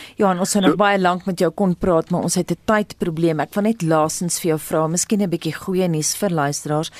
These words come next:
Speaker 1: Wat is die persentasie van suksesvolle oorplantings? Ons het gehoor vanoggend 'n kind van sewe jaar het, eh, het 'n nieroorplanting gehad. Hoe suksesvol kan daai operasie wees?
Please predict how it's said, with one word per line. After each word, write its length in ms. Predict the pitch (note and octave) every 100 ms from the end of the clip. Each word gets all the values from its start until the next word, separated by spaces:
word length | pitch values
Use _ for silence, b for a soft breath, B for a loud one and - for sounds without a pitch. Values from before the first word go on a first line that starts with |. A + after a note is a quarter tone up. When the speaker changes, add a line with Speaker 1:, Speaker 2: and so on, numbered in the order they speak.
| B B B
Speaker 1:
Wat 180 | A3+ G#4
is 120 | -
die 100 | D#4+
persentasie 720 | D4+ - A#3 A3+ G3 F#3+ G3+
van 200 | - F3+
suksesvolle 960 | E3+ F#3 - - - G#3 - - F#3 F3
oorplantings? 640 | D#3+ - E3 D#3 - -
Ons 120 | E3 -
het 120 | -
gehoor 320 | G3 F3 F#3+
vanoggend 520 | - - E3+ F#3 E3 B B B -
'n 80 | -
kind 260 | G#3+ G3 -
van 160 | F3+
sewe 460 | - - G#3+ F#3+ F#3+
jaar 320 | D3 A#2+ - B B B
het, 340 | - F3 - -
eh, 200 | D#3+ D#3+
het 180 | - E3
'n 80 | E3
nieroorplanting 760 | E3 E3 - D#3+ D#3+ D3+ D3+ -
gehad. 340 | D#3+ C#3 C#3
Hoe 100 | C#4
suksesvol 760 | - - - - A#3+ - G#3+ G3
kan 200 | G3+ F3+
daai 200 | E3+ -
operasie 560 | D3+ D#3 C#3+ C#3+ D#3
wees? 380 | D#3 D3+ C3